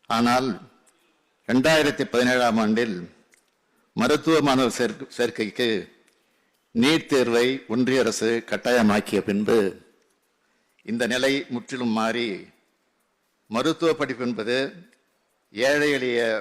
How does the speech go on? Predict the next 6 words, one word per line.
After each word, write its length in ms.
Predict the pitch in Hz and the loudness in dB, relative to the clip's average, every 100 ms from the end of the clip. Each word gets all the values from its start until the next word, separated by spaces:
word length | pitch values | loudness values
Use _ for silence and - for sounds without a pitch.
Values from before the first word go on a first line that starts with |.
| - | -6
மாணவர்களுக்கு 760 | 104 120 113 113 - 113 110 - | -6 -4 -2 -4 -2 -2 -2 -4
எட்டாக்கனியாகிவிட்டது. 1120 | 101 - 127 - 107 104 101 95 - 90 90 - _ _ _ _ _ _ _ _ _ _ _ _ | -4 -2 -2 0 -4 -2 -2 -4 -6 -6 -6 -8 _ _ _ _ _ _ _ _ _ _ _ _
பயிற்சி 420 | 123 165 170 170 | 4 6 6 4
வகுப்புகளுக்கு 580 | 156 147 143 143 135 135 | 4 4 2 2 0 0
செல்ல 320 | 123 - 123 | -2 -2 -2
முடியாத 760 | 127 117 117 113 104 107 82 | -2 0 2 2 2 0 0